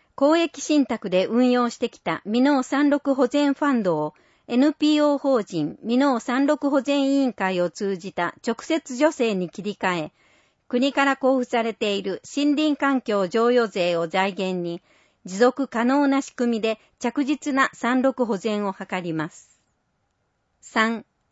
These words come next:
子育てしやすさ日本一。子育てがしやすく、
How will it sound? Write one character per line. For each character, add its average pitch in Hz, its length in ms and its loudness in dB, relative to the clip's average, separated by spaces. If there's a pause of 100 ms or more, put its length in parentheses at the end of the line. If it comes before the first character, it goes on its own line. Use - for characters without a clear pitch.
(140)
子 254 100 0
育 285 300 0
て 220 120 -4
し - 160 -8
や 233 160 0
す - 140 -20
さ 185 140 -2
日 196 200 0 (100)
本 262 260 2
一。 - 380 -8 (920)
子 240 120 -2
育 262 280 2
て 233 120 -2
が 202 120 -2
し - 160 -10
や 214 140 -2
す - 160 -18
く、 175 240 -6